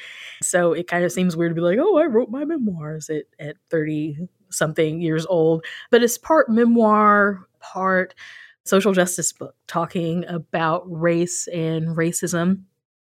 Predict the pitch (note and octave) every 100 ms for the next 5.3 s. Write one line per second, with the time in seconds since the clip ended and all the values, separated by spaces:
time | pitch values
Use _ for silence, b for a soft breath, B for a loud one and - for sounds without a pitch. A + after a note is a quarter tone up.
0 | _ - G3 F3+ E3+ F3 A3 - G3 E3
1 | D#3+ D#3+ - F3+ F3+ F#3+ - A#3 B3+ B3+
2 | B B B B A#3 A#3 G3 G3+ G#3+ -
3 | G3+ G3+ F#3 F3+ F#3+ F#3 F#3 F3 D#3+ E3
4 | - F3+ F3 E3 D#3 F3 - F3 E3+ E3
5 | E3 D#3+